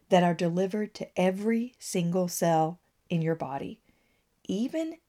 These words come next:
down to our microscopic cellular level,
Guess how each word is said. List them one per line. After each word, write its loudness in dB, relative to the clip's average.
down 2
to -4
our 0
microscopic -2
cellular 2
level, -2